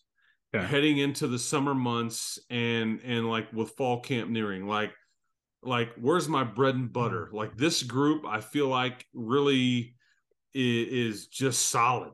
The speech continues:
Speaker 2: like, you know, and, and, and is the, maybe the best group on the team. And, you know, I don't know.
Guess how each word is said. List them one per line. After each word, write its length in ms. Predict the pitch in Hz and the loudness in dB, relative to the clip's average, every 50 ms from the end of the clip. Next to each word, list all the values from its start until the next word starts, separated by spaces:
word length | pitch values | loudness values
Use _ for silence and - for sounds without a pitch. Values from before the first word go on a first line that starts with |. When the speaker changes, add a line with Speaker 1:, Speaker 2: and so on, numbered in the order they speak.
| _ - | _ -16
Speaker 2:
like, 340 | 98 98 98 101 107 104 101 | -10 -8 -6 -4 -4 -6 -4
you 80 | 120 123 | -2 -2
know, 200 | 113 110 110 107 | 0 0 0 0
and, 120 | 107 110 98 | 0 0 0
and, 200 | 107 117 117 110 | 0 -2 -2 -2
and 200 | 107 120 117 113 | -2 -2 0 0
is 280 | 110 107 104 101 - | 0 -2 -2 -4 -6
the, 240 | - 117 113 104 101 | -2 -2 0 0 0
maybe 300 | 95 101 107 107 110 113 | -2 -2 -2 -2 -2 -2
the 100 | 104 107 | -2 -4
best 380 | 87 - - 113 107 101 - - | -6 -4 -4 -4 -4 -4 -6 -6
group 240 | - 120 113 - - | -4 -4 -4 -2 -2
on 120 | 113 107 | -4 -4
the 80 | 104 101 | -4 -6
team. 580 | - - - 127 117 110 104 101 98 95 92 | -8 -6 -4 -2 0 0 0 -2 -4 -4 -4
And, 160 | 92 92 95 95 | -6 -6 -6 -6
you 100 | 101 107 | -6 -4
know, 120 | 98 95 92 | -4 -4 -4
I 80 | 107 | -2
don't 100 | 113 104 | -2 -2
know. 160 | 98 90 80 | -4 -6 -10